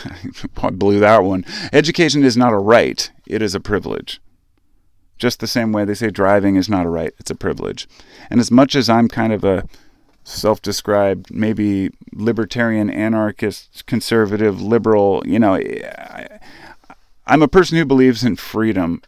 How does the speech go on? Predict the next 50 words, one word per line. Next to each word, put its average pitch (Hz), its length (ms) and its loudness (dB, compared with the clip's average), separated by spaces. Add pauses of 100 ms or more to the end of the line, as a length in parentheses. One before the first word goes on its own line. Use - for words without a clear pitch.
(600)
of 92 400 -2
the 90 120 -6
self. - 600 -4 (720)
And 101 360 0 (260)
I 95 80 0
also 110 380 0
realize, 92 800 -4
because - 200 -8
I'm 95 120 0
not 87 240 -2
dumb, 107 400 2 (240)
that 90 100 -6
society 117 500 0
needs 113 240 0
to - 80 -6
be 107 100 -2
able 101 120 0
to 101 60 -4
cooperate. 98 580 0 (200)
Therefore, 107 360 0
we 104 140 -2
do 113 160 2
need 104 180 -2
road 101 260 2
signs. - 380 -8
We 110 80 -2
need 113 160 -2
laws. 90 320 0
We 117 80 4
need 135 160 6
traffic 120 400 -4
lights. - 320 -10 (260)
If - 120 -6
everyone 156 360 2
wanted 127 200 0
to 110 80 -6
just 101 200 -10
say, 101 120 -6
"I'll 92 100 -4
do 101 160 -2
what 139 100 2
I 117 100 2
want," 127 340 0
you 101 160 -6
run 120 160 0
a 120 40 -4
traffic 127 360 -2
light, 113 160 0
you 107 120 -4
die, 95 380 -2